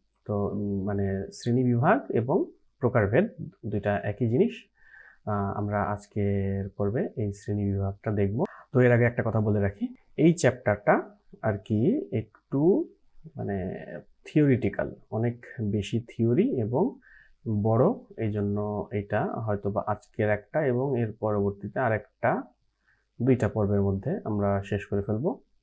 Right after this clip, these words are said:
এবং পরবর্তীতে যে পর্বগুলো আছে সেগুলো আমরা খুবই দ্রুত শেষ করার চেষ্টা করব। তো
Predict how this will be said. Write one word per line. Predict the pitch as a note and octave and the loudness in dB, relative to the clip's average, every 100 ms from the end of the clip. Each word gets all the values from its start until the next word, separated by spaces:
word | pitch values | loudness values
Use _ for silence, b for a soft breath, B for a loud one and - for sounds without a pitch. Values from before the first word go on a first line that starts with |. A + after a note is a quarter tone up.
| _ _ _ _ _ _ _ _ _ _ | _ _ _ _ _ _ _ _ _ _
এবং | A2+ G#2+ | -2 0
পরবর্তীতে | C3 C3 B2+ A#2+ A#2 | 4 4 4 2 2
যে | A2+ G#2+ | 0 0
পর্বগুলো | A2 G#2 G#2 G#2 | 0 0 0 2
আছে | G2+ G2+ G3+ A#3 | 0 0 -2 -2
সেগুলো | - G#2 G#2+ G#2+ | -2 0 0 -2
আমরা | G#2 D3+ D4 - b b b b _ | -2 -4 -4 -12 b b b b _
খুবই | C3+ B2 | 2 4
দ্রুত | A2 A#2 G2+ A2 G2+ G2+ | 4 2 2 2 2 -2
শেষ | G#2 - | -8 -4
করার | G#2 G2 | -2 0
চেষ্টা | G2 B2 - G#2 | -2 -6 -4 -2
করব। | F#2 - - _ _ B B B B B _ - | -2 -4 -12 _ _ B B B B B _ -4
তো | G#2+ G#2 G2+ F2+ | 0 0 0 0